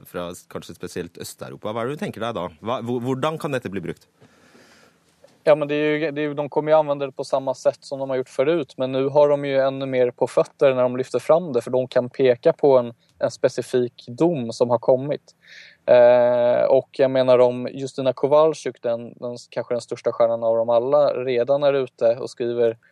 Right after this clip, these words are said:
Speaker 2: på Twitter om det här, eh, då kommer ju fler haka på. Eh, jag kan inte tänka mig något annat.
Speaker 1: Mm.
Speaker 2: Så,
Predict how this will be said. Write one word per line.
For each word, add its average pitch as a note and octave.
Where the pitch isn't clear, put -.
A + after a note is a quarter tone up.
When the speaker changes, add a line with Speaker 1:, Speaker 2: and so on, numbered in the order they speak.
Speaker 2:
på B2
Twitter D3
om C#3+
det B2+
här, A2
eh, A2+
då B2
kommer C3
ju B2
fler A#2+
haka B2
på. B2+
Eh, A#2+
jag A#2+
kan C3
inte B2+
tänka B2
mig A#2+
något B2
annat. B2+
Speaker 1:
Mm. D#2
Speaker 2:
Så, B2+